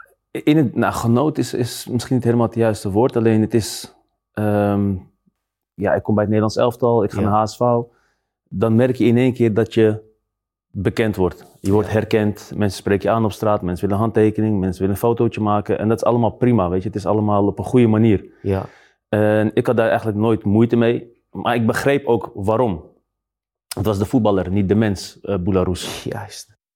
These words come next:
Speaker 1: En dus ik heb het ook altijd zo gezien. Ik ben daar niet echt in gaan geloven.
Speaker 2: Oké.
Speaker 1: Eh, ik had altijd het idee van, als je hierin gaat geloven, dan heb je straks een probleem als je stopt met voetbal. En je, en je krijgt,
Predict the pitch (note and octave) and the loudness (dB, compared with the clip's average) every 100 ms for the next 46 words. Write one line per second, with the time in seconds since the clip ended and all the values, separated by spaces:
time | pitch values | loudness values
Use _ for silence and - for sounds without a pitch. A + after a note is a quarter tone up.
0 | _ G#2 G2+ F#2+ G#2 G#2 A#2 A#2 A#2 A2+ | _ -2 0 0 0 0 0 0 2 2
1 | A2+ G#2+ G#2 G2+ G2+ - - G2+ F#2 C#3 | 2 0 0 0 -2 -6 -2 -2 0 0
2 | A#2 F#2+ F2+ G2+ G2+ A2+ F#2 - G#2 - | 2 2 0 2 2 2 0 -2 -2 -2
3 | G2+ - A2 A#2+ - - _ _ _ _ | -4 0 0 0 -4 -16 _ _ _ _
4 | _ - G#2 G2 F#2+ G#2+ - G#2 D#2+ F#2+ | _ -6 -2 2 2 0 0 -2 0 0
5 | G2+ G2+ F#2+ F#2+ - A2 G#2+ G2+ G#2 - | 2 0 -2 -4 0 2 2 0 -4 0
6 | A2 G#2+ F#2+ F#2+ F#2+ G2 - F#2+ - F#2+ | 0 0 -2 -2 -4 -6 -4 -6 -6 -6
7 | - F#2+ G#2+ G#2 E2+ G2 - F#2+ F2+ - | -2 2 2 0 -2 -6 -6 -4 -6 -6
8 | G2 E2+ F2+ F2+ - F#2 E2+ G#2 F#2+ | -4 -4 -2 -4 -4 -8 -4 -4 -4